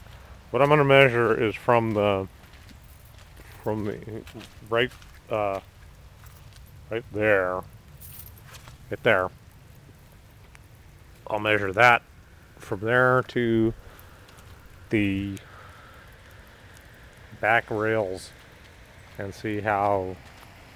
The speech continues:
long we are, and then I'm going to measure how wide we are, because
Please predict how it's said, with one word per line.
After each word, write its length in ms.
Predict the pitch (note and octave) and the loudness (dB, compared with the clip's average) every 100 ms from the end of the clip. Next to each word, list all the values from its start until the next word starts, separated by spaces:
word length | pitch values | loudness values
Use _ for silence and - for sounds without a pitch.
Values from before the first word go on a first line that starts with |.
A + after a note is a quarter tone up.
| - - - - - - - - - - - - - | -20 -20 -20 -20 -20 -20 -20 -20 -20 -20 -20 -20 -6
long 380 | A2+ C#3 D3 C#3 | 4 8 8 4
we 160 | C#3 B2+ | 0 0
are, 460 | A#2+ A#2+ B2 B2+ | 0 0 0 0
and 200 | A#2+ A#2 | -2 -4
then 140 | A#2 A#2 | -4 -6
I'm 220 | A#2 A2+ | -6 -6
going 320 | A#2 A#2 A2 | -4 -4 -8
to 260 | - A2 G#2+ | -8 -8 -6
measure 640 | A2 A2 G#2 A2+ A2+ A#2 | -6 -6 -4 -4 -2 -2
how 240 | A#2 A#2 A2+ | 0 0 2
wide 320 | B2 E3 D3+ | 2 2 0
we 200 | G2+ E2 | -2 -6
are, 240 | - E2 | -12 -12
because 540 | G2+ G#2+ G#2 G2+ G#2 | -10 -8 -6 -8 -10